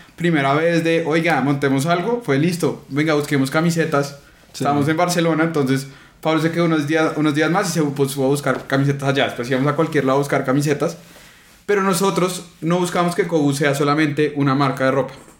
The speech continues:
Speaker 1: sino una comunidad que busca camellarle al medio ambiente, al bienestar personal y a la sociedad.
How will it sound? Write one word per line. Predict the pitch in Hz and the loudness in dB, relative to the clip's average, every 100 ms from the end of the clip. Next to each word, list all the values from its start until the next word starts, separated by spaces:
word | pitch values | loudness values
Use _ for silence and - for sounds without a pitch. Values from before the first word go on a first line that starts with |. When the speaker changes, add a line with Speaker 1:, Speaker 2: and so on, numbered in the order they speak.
| _ | _
Speaker 1:
sino | - 139 135 | -6 -2 0
una | 123 123 | 0 -2
comunidad | 160 160 143 165 143 - | 0 0 2 0 -4 -8
que | - | -2
busca | 131 131 127 | -2 -2 -2
camellarle | 135 139 127 120 123 120 - | 0 0 0 0 -2 -2 -4
al | 127 | 0
medio | 123 | 0
ambiente, | 120 165 208 170 110 | 2 0 0 -2 -2
al | 135 | 0
bienestar | 127 117 120 | 0 0 -2
personal | 120 127 139 175 - - - - - | -2 -2 0 0 -2 -14 -20 -20 -4
y | 139 | -2
a | |
la | 120 | 0
sociedad. | 127 120 208 107 - | 0 0 0 -2 -6